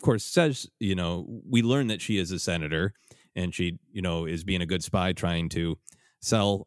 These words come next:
the idea that she's on a diplomatic mission." But I'm always struck, uh, i-, when we rewatch things that there is real diplomacy. That famous hologram message to Kenobi is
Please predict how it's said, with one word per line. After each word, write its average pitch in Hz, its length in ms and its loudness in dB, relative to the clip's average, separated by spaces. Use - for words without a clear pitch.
the 85 560 0
idea 87 340 0
that 87 120 -2
she's 90 160 -4
on 104 160 4
a 92 60 0
diplomatic 85 500 0
mission." 85 320 -2
But 147 100 6
I'm 214 100 -2
always 233 240 0
struck, 127 260 0
uh, - 40 -10
i-, 117 500 -4
when 117 400 2
we 98 260 0
rewatch 135 560 2
things 85 460 -2
that 87 280 -2
there 123 200 2
is 175 200 2
real 160 180 2
diplomacy. 113 680 0
That 95 260 0
famous 151 540 0
hologram 139 480 2
message 143 360 0
to 143 100 4
Kenobi 104 600 0
is 107 300 0